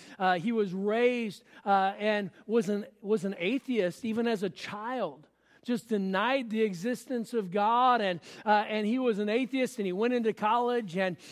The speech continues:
uh, and he brought all of the teachings in, and he, he allowed them to solidify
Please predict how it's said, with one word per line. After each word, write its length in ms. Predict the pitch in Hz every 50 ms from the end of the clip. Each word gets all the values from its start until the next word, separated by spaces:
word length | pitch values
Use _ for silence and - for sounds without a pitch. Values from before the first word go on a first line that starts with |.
| - - 180
uh, 140 | 185 196 - 202
and 220 | 196 196 196 185
he 140 | 196 220 202
brought 600 | 170 147 143 143 160 202 214 226 247 254 247 - -
all 320 | 202 220 247 269 277 269
of 120 | 240 208 185
the 100 | 190 175
teachings 760 | 170 - - 254 262 262 254 - - 269 254 254 262 220 190
in, 400 | 233 247 254 269 269 269 247 196 - - - - -
and 160 | 214 214 220
he, 260 | 220 226 220 196 - - - -
he 140 | - 254
allowed 680 | 254 226 208 202 196 202 220 254 277 294 294 285 240 190
them 240 | 254 254 247 247 214
to 140 | - 226 208
solidify 1400 | - - - 247 233 214 202 208 220 262 320 330 311 269 240 - - - 233 208 214 208 214 226 226 247 240